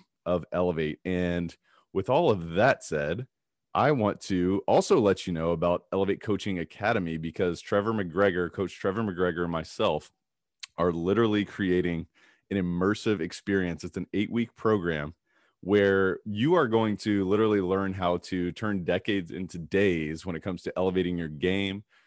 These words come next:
you know, up-leveling your mindset, making more money, creating and having more freedom, all of the above. I know it sounds crazy. It sounds,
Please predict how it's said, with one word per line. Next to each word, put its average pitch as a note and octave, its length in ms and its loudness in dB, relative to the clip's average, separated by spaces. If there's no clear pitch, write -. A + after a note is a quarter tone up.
you F2+ 100 -8
know, E2 180 -6
up-leveling F#2+ 600 0
your D#2+ 120 -4
mindset, F#2+ 720 -2
making E2+ 420 -8
more D#2 200 -8
money, G2 520 0
creating F#2 640 -2
and E2 200 -10
having F#2+ 440 -2
more E2+ 180 -6
freedom, G#2+ 580 0
all G2+ 200 4
of G2 100 0
the F#2+ 100 0
above. F2+ 340 2
I F2 60 2
know F#2 160 -2
it - 80 -4
sounds F#2 300 -4
crazy. G#2 600 -2
It F2+ 100 -4
sounds, F#2 420 -4